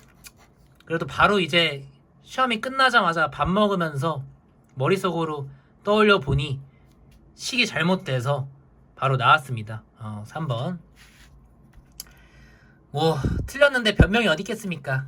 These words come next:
예. 실수도 실력이라면 실력이죠, 뭐. 죄송해요. 사 번.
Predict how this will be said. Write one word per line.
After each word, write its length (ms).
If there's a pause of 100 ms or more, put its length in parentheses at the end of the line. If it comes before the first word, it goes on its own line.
(100)
예. 400 (720)
실수도 480
실력이라면 640
실력이죠, 560
뭐. 240 (240)
죄송해요. 560 (1900)
사 260
번. 320